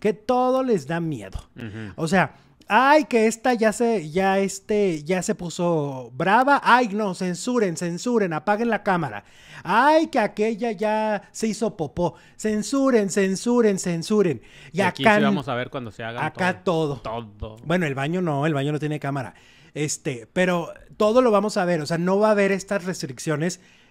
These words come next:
Speaker 1: según lo que yo sé, porque Televisa tiene una mayor apertura.
Speaker 2: Sí.
Speaker 1: Entonces, eso se va a poner sabroso y que, o sea, no va a haber manera, porque además tú estás pagando. Acuérdate que tú estás pagando por vix. Entonces, no hay manera que te vayan a poner un mueble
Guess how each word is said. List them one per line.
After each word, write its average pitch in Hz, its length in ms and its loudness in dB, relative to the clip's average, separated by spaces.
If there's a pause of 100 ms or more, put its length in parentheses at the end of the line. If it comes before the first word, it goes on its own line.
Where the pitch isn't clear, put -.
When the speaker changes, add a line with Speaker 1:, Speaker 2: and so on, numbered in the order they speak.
(260)
Speaker 1:
según 175 440 -2
lo 226 120 2
que 196 140 0
yo 165 160 -4
sé, 160 220 -2
porque 175 320 -8
Televisa 135 480 -6
tiene 156 160 -4
una 160 120 -4
mayor 123 280 -6
apertura. 143 720 -2 (240)
Speaker 2:
Sí. 113 280 -12 (260)
Speaker 1:
Entonces, 165 520 -4
eso 170 200 -6
se 240 60 0
va 240 60 2
a - 40 -4
poner 233 200 0
sabroso 208 560 2
y 175 100 -4
que, 175 300 -6 (360)
o 170 140 -4
sea, 180 140 0
no 185 140 0
va 233 80 6
a - 20 4
haber 226 180 2
manera, 202 420 0
porque 143 260 -10
además 160 340 -6
tú 208 80 -2
estás 214 280 -6
pagando. 170 800 -2 (640)
Acuérdate 214 380 0
que 175 100 -4
tú - 100 -10
estás 175 200 -10
pagando 160 360 -2
por 117 140 -14
vix. - 400 -6 (800)
Entonces, 147 340 -4
no 202 120 2
hay 196 100 0
manera 208 360 0
que 180 100 -6
te 139 100 -10
vayan 165 220 -2
a 170 100 -6
poner 156 240 -4
un 180 120 -2
mueble 175 520 0